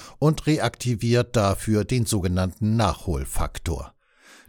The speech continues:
Den hatte die Große Koalition eigentlich bis zweitausendsechsundzwanzig ausgesetzt,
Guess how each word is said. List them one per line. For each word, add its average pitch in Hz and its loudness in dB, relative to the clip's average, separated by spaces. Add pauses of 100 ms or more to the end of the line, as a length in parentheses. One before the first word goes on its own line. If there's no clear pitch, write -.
(140)
Den 113 2
hatte 123 2
die 110 0
Große 117 2
Koalition 110 2
eigentlich 120 -2
bis - 2
zweitausendsechsundzwanzig 113 0
ausgesetzt, 113 0